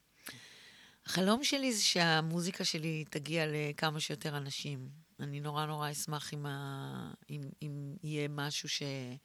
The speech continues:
שיחבר אנשים למוזיקה שלי, כי הרבה, הרבה אנשים לא זוכ-, לא, לא יודעים אפילו שאני עושה מוזיקה.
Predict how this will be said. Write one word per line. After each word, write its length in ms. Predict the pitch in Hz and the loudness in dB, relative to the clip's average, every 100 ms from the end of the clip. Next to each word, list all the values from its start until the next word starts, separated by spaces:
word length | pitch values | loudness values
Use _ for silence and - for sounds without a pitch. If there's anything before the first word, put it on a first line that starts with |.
| - - - _ | -20 -20 -20 _
שיחבר 540 | - 160 156 147 156 147 | -2 0 2 2 2 2
אנשים 300 | 139 - 147 | 0 -2 -2
למוזיקה 480 | 139 143 135 135 131 | -2 -4 -6 -6 -6
שלי, 240 | - 131 | -4 -6
כי 520 | - 147 143 143 143 143 | -6 -4 -4 -2 -4 -4
הרבה, 280 | - 143 147 - | -6 -4 -2 -2
הרבה 340 | 165 151 156 | -2 -2 0
אנשים 340 | 190 196 - 185 | 0 0 0 0
לא 100 | 170 | 2
זוכ-, 280 | 175 - - | 0 -4 -6
לא, 420 | - 160 170 175 170 | 2 6 6 6 6
לא 80 | 175 | 6
יודעים 340 | 190 175 196 | 4 4 2
אפילו 320 | 180 - 139 | 2 -2 -2
שאני 220 | 143 147 | -2 -4
עושה 200 | 139 135 | -4 -4
מוזיקה. 420 | 139 135 139 - | -4 -4 -8 -8